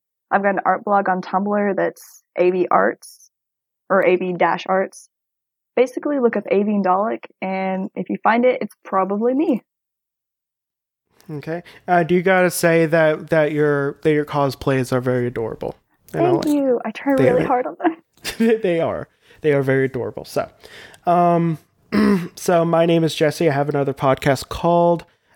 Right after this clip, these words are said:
Speaker 2: Alphabet Flight, where I talk about Marvel characters in alphabetical order from the official handbook of the Marvel Universe.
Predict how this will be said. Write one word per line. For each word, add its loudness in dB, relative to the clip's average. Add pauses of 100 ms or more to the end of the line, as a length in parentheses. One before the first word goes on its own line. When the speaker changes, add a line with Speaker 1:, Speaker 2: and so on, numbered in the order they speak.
Speaker 2:
Alphabet 0
Flight, -2
where 2
I 2
talk -2 (240)
about -2
Marvel 0
characters -2 (1200)
in 2
alphabetical 0
order 0
from 0
the 0
official -4
handbook -4
of -16
the -6
Marvel -4
Universe. -4